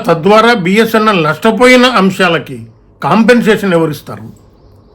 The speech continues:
మీరు బాగుపడతలేదు కాబట్టి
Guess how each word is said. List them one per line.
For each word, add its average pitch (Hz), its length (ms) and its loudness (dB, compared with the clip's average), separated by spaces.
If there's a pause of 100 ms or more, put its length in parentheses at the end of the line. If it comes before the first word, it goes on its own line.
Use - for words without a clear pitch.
(1160)
మీరు 190 240 4
బాగుపడతలేదు 214 840 4
కాబట్టి 196 360 0